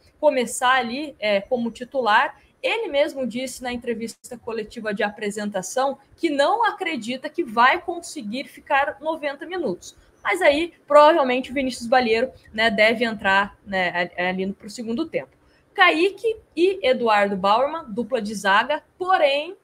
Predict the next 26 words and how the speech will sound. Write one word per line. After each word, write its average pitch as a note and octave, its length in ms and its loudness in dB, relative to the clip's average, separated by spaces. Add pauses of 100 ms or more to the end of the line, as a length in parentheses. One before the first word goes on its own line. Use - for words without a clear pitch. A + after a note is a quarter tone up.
não, D#4 460 -2 (260)
não F4+ 160 -2
fiquem F4 320 -2
surpresos E4 640 -2 (240)
se - 280 -2
Kaique D#4 500 0
ficar C4+ 400 -2
no D4 100 -6
banco, A3 420 -4
porque B3 300 -6 (100)
ele, C#4+ 360 0
o, A3+ 260 -4
o A3 60 -6
Fabian B3+ 280 -2
Bustos C4+ 280 -10
testou, D4+ 560 -2 (280)
né, G#3+ 220 -2
ó, G3+ 160 6 (140)
outras D#4+ 500 2
duplas D4 600 -6 (180)
titulares A#3 800 0
aí G3+ 280 -2
ao A3 160 -2
longo G#3 300 -6
da G3+ 100 -4
semana, G3+ 600 -8